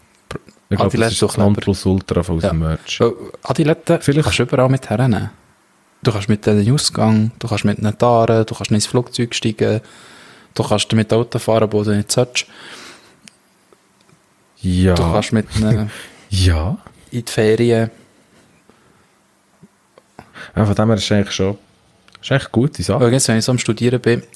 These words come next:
Speaker 2: Adiletten sind wirklich das, was ich immer mitnehme, wenn ich verreise. Also in die Ferien gehe.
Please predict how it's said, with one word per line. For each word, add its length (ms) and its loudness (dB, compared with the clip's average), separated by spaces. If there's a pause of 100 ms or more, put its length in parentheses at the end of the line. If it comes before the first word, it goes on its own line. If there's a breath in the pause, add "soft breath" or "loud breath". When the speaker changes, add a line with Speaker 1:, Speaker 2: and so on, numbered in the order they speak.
Speaker 2:
Adiletten 460 0
sind 140 -2
wirklich 160 -8
das, 200 0
was 100 2
ich 180 -2
immer 240 4
mitnehme, 480 0
wenn 160 2
ich 280 0 (200)
verreise. 720 -2
Also 300 -2 (540 loud breath)
in 140 -2
die 40 -10
Ferien 340 2
gehe. 160 -2